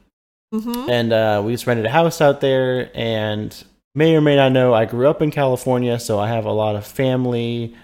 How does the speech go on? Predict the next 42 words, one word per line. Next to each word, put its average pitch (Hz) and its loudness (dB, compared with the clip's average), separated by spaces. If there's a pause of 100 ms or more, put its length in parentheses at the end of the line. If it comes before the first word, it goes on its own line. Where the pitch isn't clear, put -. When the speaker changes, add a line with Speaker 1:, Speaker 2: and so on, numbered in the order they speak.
(360)
Speaker 2:
that 107 -4
live 113 -2
in 113 -2
that 107 -2
area, 107 -2
so 107 -6
we 104 -4
got 107 -6
to 107 -6
visit 107 -4
with 107 -12
tons 113 -6
of 101 -12
family. 139 -2
Speaker 1:
Yeah. 208 -4
Speaker 2:
But 123 -4
before 208 6
we 185 0
even 160 2 (100)
got 139 0 (300)
th-, 110 -6 (100)
there, 104 -4
before 151 0
we 180 4
even 151 2
got 131 2
to 123 -6
California, 104 -4 (140)
there 117 -4
was 113 -2
something 117 -4
else 107 -4
that 107 -6
happened. 104 -8 (760)
When 113 0
we 110 -2
were 107 -2
getting 127 2
on 117 0
the 104 -2
plane 165 -6
Speaker 1:
Yeah. 247 -4